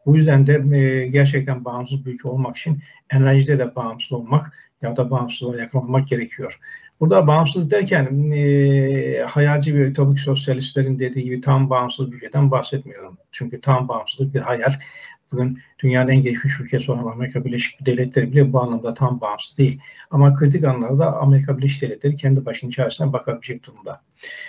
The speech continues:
Bu çerçevede de dünyada oluşmuş bir enerji piyasası ve enerji dengeleri var.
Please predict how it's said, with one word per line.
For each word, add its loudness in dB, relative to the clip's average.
Bu 2
çerçevede 4
de 2
dünyada 2
oluşmuş 2
bir -2
enerji 2
piyasası -2
ve 0
enerji 0
dengeleri 2
var. -4